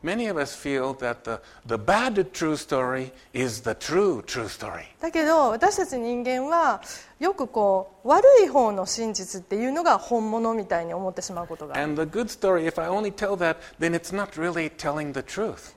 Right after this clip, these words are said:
Speaker 2: で、本当にいいことがあったのに、そのいいことを言うと、なんかそれはし-、正直に話してるような、本当のことを話してるようでないような気がしてしまう。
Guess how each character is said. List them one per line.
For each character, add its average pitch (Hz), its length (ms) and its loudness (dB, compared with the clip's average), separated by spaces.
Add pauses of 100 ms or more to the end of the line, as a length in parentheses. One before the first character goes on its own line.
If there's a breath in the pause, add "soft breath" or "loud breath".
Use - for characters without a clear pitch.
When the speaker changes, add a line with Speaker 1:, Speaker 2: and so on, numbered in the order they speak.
Speaker 2:
で、 349 140 2
本 320 340 0
当 359 160 -2
に 311 220 -6
い 359 60 0
い - 20 -6
こ 427 140 2
と 403 120 -2
が 262 120 4
あ 233 40 6
っ 220 120 -6
た 277 100 0
の 233 460 -4
に、 277 200 -6
そ 330 180 -2
の 269 80 -10
い 311 80 -4
い 302 40 -4
こ 370 140 0
と 311 240 4
を 302 80 0
言 285 200 -4
う 302 60 -6
と、 330 160 0
な 262 120 2
ん 262 40 -2
か 269 80 0
そ 311 140 -2
れ 311 60 -2
は 302 120 -2
し-、 - 180 -6 (280 soft breath)
正 320 220 -2
直 330 220 -4
に 262 80 -2
話 285 260 -2
し - 20 -8
て 277 120 -4
る 262 120 -4
よ 254 80 0
う 226 40 -2
な、 208 80 -2
本 240 200 -2
当 254 100 0
の 269 80 -2
こ 285 100 -4
と 233 100 -2
を - 20 -2
話 254 180 -2
し - 40 -12
て 247 100 -4
る 247 80 -4
よ 247 120 2
う 196 60 -2
で 180 80 -6
な 196 180 -4
い 233 80 -2
よ 277 120 0
う - 20 -2
な 180 100 -8
気 165 120 -16
が 160 100 -16
し - 80 -10
て 165 80 -18
し - 100 -16
ま 165 140 -18
う。 - 20 -18